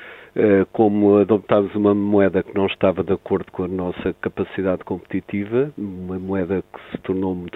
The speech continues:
forte, como, como era expectável, e isso foi um incentivo ao investimento se dirigir para a produção de bens não transacionáveis, em detrimento dos,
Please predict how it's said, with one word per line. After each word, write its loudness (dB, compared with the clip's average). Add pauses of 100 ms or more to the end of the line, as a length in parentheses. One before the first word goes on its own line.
forte, -2 (120)
como, -10
como -10
era -4
expectável, -4 (500)
e 6
isso 2
foi 8
um 6
incentivo 2
ao 6
investimento 2 (100)
se 0
dirigir -2
para -2
a 0
produção -2
de -6
bens 0
não 0
transacionáveis, -2 (480)
em 4
detrimento 0
dos, -4